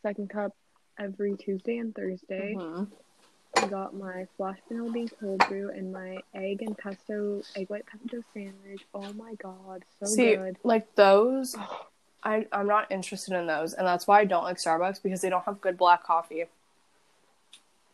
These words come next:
Speaker 1: I hate black
Speaker 2: It's the only
Speaker 1: coffee.
Speaker 2: coffee I drink.
Speaker 1: Ugh.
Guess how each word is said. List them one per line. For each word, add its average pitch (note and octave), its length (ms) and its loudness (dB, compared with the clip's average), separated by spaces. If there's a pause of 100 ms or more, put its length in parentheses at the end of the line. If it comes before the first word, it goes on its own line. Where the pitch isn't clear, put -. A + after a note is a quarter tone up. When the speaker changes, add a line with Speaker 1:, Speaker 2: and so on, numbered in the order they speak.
(680)
Speaker 1:
I F#3+ 80 -8
hate G3 260 -10
black - 160 -12
Speaker 2:
It's - 140 -8
the A3 60 2
only G#3 220 0
Speaker 1:
coffee. F#3+ 300 2
Speaker 2:
coffee F#3+ 40 2
I F#3 40 2
drink. F#3+ 280 -2 (2000)
Speaker 1:
Ugh. G3 60 -14